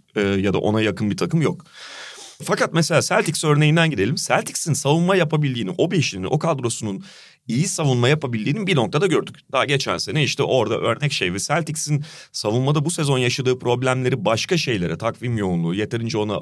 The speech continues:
asılmamaları, hücumla idare etmeleri gibi şeylere bağlayabiliriz. Denver'ınki biraz daha kadroyla, kullandıkları oyuncularla ve onların nitelikleriyle alakalı bir problem. Yani geçmişte de şu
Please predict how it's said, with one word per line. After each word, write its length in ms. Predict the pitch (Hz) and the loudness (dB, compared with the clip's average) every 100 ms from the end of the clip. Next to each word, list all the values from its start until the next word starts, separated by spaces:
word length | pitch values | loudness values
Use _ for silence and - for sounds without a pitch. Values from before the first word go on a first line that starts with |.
| - | -4
asılmamaları, 680 | 104 - 107 101 92 87 85 | -6 -6 -4 -2 -2 -2 -4
hücumla 420 | 104 107 107 104 | -4 -2 0 0
idare 340 | 95 101 98 | 0 0 2
etmeleri 360 | 98 98 98 101 | 0 0 -2 -2
gibi 140 | 90 | -2
şeylere 440 | 85 101 95 113 139 - - - - - | -2 -2 0 -2 -4 -8 -18 -18 -20 -10
bağlayabiliriz. 800 | 90 95 104 127 156 139 175 - - | -2 2 2 4 2 2 0 -4 -6
Denver'ınki 640 | 165 98 180 262 240 185 | 0 2 4 2 2 2
biraz 300 | 143 165 165 | 4 4 4
daha 400 | 165 156 170 175 - _ - | 4 4 6 4 0 _ -2
kadroyla, 640 | 113 120 131 180 175 107 | 4 4 6 4 6 2
kullandıkları 640 | 117 117 127 131 123 143 143 | 2 2 4 2 2 2 4
oyuncularla 640 | 123 123 127 147 151 127 | 4 2 0 2 2 2
ve 100 | 101 | 2
onların 400 | 117 120 135 139 | 2 2 2 2
nitelikleriyle 720 | 117 127 127 120 127 143 131 | 2 -2 -2 0 0 2 2
alakalı 540 | - 104 98 107 104 | 2 2 0 -2 -4
bir 140 | 95 82 | -4 -6
problem. 400 | - 73 78 - _ _ | -10 -10 -10 -14 _ _
Yani 180 | 85 87 | -6 -4
geçmişte 540 | - 185 139 135 180 151 | -2 -2 -2 -2 0 -2
de 80 | |
şu 340 | - 113 101 | -2 0 -2